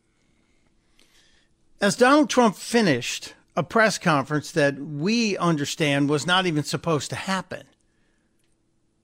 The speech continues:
the president was not planning on taking questions. Everybody in the White House is saying, "He did that on his own. We advised him not to take questions. We were gonna have him make a statement and turn it over to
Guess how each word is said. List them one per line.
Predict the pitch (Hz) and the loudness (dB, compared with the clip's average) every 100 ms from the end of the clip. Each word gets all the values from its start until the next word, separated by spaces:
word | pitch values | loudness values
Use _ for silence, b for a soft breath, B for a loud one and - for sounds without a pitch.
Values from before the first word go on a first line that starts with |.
| _ _ _ _ | _ _ _ _
the | - | -8
president | 156 220 220 202 185 | -2 0 0 0 -2
was | 175 160 | -2 -2
not | 147 180 175 - | 0 0 0 -4
planning | - 190 190 170 | -6 -2 0 2
on | 151 135 | 0 0
taking | 160 139 139 | -2 -2 -2
questions. | - 185 170 143 147 117 110 | -2 2 2 2 -4 -4 -2
Everybody | 147 160 175 156 151 151 147 - | -2 0 0 2 2 2 0 0
in | 147 | 0
the | 143 | 0
White | 135 180 175 | 2 2 4
House | 160 131 - | 2 0 -2
is | 139 | -4
saying, | - 156 139 135 117 b b | -2 0 0 -2 -4 b b
"He | b 190 | b -2
did | 165 208 185 | 2 2 4
that | 190 175 | 4 6
on | 180 160 | 4 4
his | 160 151 165 | 2 0 2
own. | 175 170 143 | 2 2 0
We | 131 165 | 0 0
advised | 151 143 160 165 - | 0 2 2 2 0
him | 160 147 147 | 0 2 2
not | 196 190 | 2 2
to | - | -2
take | 147 151 135 | -2 0 -2
questions. | - 147 131 - 135 120 | -2 -2 -2 -2 -6 -4
We | 143 170 | -4 -2
were | 165 | -2
gonna | 143 147 135 - b b | 0 0 -2 -6 b b
have | 196 208 | 0 0
him | 180 196 | 0 -2
make | 175 185 | -2 -2
a | 170 | -4
statement | - 202 190 190 180 180 | -4 0 0 0 -4 -4
and | 160 143 | -2 -2
turn | - - 240 214 | -2 -2 0 0
it | 185 - | -2 2
over | 202 214 165 139 | 4 6 4 -2
to | - 147 135 | -2 -2 0